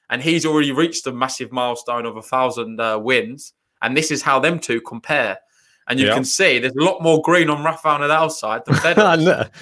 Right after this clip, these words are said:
Speaker 2: I knew you'd wanna have this type of thing just to fight your goat debate over for Rafael
Speaker 1: Well, we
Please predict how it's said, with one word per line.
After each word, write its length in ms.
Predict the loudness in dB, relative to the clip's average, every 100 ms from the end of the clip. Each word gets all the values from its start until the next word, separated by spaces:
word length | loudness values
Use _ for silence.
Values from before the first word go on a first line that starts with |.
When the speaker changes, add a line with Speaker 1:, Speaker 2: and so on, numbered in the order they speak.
| 0
Speaker 2:
I 140 | 4
knew 140 | 6 8
you'd 220 | 8 6
wanna 340 | 6 4 2 0
have 240 | -4 -4
this 240 | -4 -4 -4
type 300 | -4 -4 -6
of 140 | -10
thing 360 | -2 -2 0 -2
just 240 | -4 -2
to 100 | -6
fight 800 | -6 -18 -20 -20 -6 -2 -2 0
your 240 | 0 0 0
goat 340 | -2 -2 -4
debate 480 | -12 -4 0 0 -2 -6
over 400 | -6 -6 -6 -8
for 180 | -4 0
Rafael 260 | 4 6
Speaker 1:
Well, 60 |
we 60 | 6